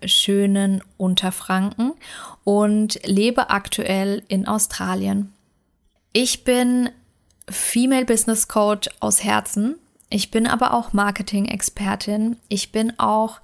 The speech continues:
Color- und Style-Coach. Ich bin mehrfach ausgebildeter Life- und Business-Coach, unter anderem auch ausgebildet an der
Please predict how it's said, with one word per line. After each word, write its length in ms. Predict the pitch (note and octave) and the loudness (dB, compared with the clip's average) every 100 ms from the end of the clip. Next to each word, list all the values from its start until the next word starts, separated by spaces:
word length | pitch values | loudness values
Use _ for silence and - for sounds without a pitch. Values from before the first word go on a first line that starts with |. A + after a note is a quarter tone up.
| - _ _ _ - | -20 _ _ _ -6
Color- 380 | - A3 A#3+ | 0 2 4
und 140 | A#3 A#3 | 2 0
Style-Coach. 880 | - G#3+ G#3+ G#3 - G#3 G#3 - - | -2 -2 0 -2 -2 0 0 -4 -4
Ich 280 | G#3 - | -6 -4
bin 420 | G#3+ G#3+ G#3 G#3+ - | -2 0 0 -2 -2
mehrfach 880 | G3 G3 G#3 A3+ B3+ - A#3 A#3 - _ - | 0 2 4 2 0 0 -2 -2 -12 _ 0
ausgebildeter 1400 | G#3 A3+ - - G#3+ A3 A3 G#3+ G#3 - G#3 G#3+ G3+ - - - - _ _ - | 2 2 0 -2 0 0 2 0 -2 -2 0 0 -2 -8 -20 -20 -20 _ _ 0
Life- 420 | G#3+ A3+ A3 - | 2 2 2 0
und 120 | G3 | 0
Business-Coach, 880 | G#3 - B3+ - - B3 B3 B3 - - - | 0 -2 -2 -4 -2 0 0 0 -2 -6 -2
unter 380 | C4 C4 B3 - | 0 2 0 2
anderem 840 | A3 G#3+ G#3+ G#3+ G#3+ A3 A3 A#3 - | 2 2 2 2 2 2 0 -4 -2
auch 300 | G#3 G#3+ - | 0 0 0
ausgebildet 840 | G3+ G3+ - G3+ G#3 G#3 G#3 G#3 - - - | 0 0 0 0 2 2 0 -2 -8 -18 -6
an 360 | G#3 G#3 G3+ G3+ | -2 0 0 0
der 420 | G#3 G#3 G#3 | -2 -2 -4